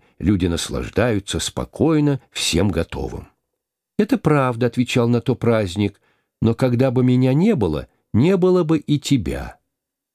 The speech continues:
"Итак", — продолжал Фемистокл, "когда бы меня не было,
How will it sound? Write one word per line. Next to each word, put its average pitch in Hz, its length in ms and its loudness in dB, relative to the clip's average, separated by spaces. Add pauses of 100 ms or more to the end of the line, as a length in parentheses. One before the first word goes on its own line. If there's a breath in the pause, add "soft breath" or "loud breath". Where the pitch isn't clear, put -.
(160)
"Итак", — 135 640 0 (140)
продолжал 73 500 -4
Фемистокл, - 680 -6 (260)
"когда 95 420 0
бы 95 140 0
меня 92 320 0
не 127 260 2
было, 80 360 -4